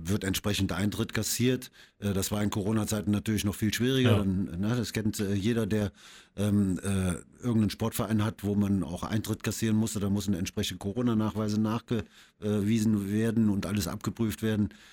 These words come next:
Speaker 1: Da mussten vielleicht sogar Zuschauer gezahlt, äh, äh, gezählt werden, damit nicht zu viele Zuschauer in die Halle kommen wegen Corona. Also es muss jetzt gar nicht aufrollen. Das weiß jeder, der mal in der Halle während Corona war, dass das zum Teil recht kompliziert war. Aber auch bei einem ganz normalen Spieltag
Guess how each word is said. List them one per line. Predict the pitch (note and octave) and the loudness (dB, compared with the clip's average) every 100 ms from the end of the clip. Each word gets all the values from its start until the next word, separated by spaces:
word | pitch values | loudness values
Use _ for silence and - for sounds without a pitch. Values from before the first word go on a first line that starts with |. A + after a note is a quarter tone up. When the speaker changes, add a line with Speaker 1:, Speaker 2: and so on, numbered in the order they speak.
| - | -8
Speaker 1:
Da | G#2+ | -2
mussten | A2+ A2+ | 0 0
vielleicht | G#2+ A2 G#2 | -2 -2 0
sogar | A2 G#2 | 0 0
Zuschauer | C3 B2+ A#2+ A2+ | -2 0 0 -2
gezahlt, | A2 A2+ A2+ G#2 G#2+ | -2 -2 -2 -4 -4
äh, | A#2 F#2 A2+ G2+ | -2 -2 -2 -4
äh, | F2+ - | -6 -6
gezählt | G#2+ B2+ B2+ C3 | -2 0 0 2
werden, | A#2+ B2 A#2+ | 0 2 2
damit | G#2+ A2+ G#2+ | 2 0 -2
nicht | - | -4
zu | A#2 | -2
viele | C3 C3+ C3 | 0 0 0
Zuschauer | C3 B2 A#2+ A2+ | -2 0 0 2
in | A#2+ | 0
die | A2 | 0
Halle | A#2 A2+ | -2 -2
kommen | A#2+ A#2 A2 - - - | 0 0 0 -4 -20 -2
wegen | A2 A2+ | 0 2
Corona. | G#2+ G#2+ B2 B2+ | 2 2 2 2
Also | G2+ A2+ A#2+ | 0 0 0
es | G2+ | -2
muss | A2 G2+ B2 B2 | -2 2 2 2
jetzt | A2 | 0
gar | A#2 | 0
nicht | A#2 F#2+ | 0 0
aufrollen. | B2 - B2 A#2 | -2 0 0 0
Das | G2+ | 0
weiß | A2+ A#2 | -2 0
jeder, | A#2 A#2+ | 0 2
der | A2+ A2+ | 2 2
mal | A2 | 2
in | A2 | 2
der | G#2 | 2
Halle | A#2 A#2+ - - _ | 0 0 -4 -16 _
während | G#2+ A#2+ A2+ | 0 0 0
Corona | G#2+ G#2+ G#2+ | 0 0 0
war, | G2+ A#2 | 0 0
dass | A2 - | 0 -2
das | G#2 | -4
zum | - G2 | -2 -2
Teil | G#2 G#2+ | 0 0
recht | G2+ G2 | 0 -2
kompliziert | G2+ F2 F2+ D3 D3+ | -2 -4 -2 -2 -2
war. | C3+ C3 - - - | -2 -4 -10 -20 -8
Aber | G#2+ A2+ G2+ | -2 0 0
auch | - | 0
bei | A#2 | 0
einem | G#2+ | 2
ganz | A2 - | 0 2
normalen | A#2 A2+ A#2+ | 2 2 0
Spieltag | - B2 A#2 A#2 G2+ | 0 0 0 0 -4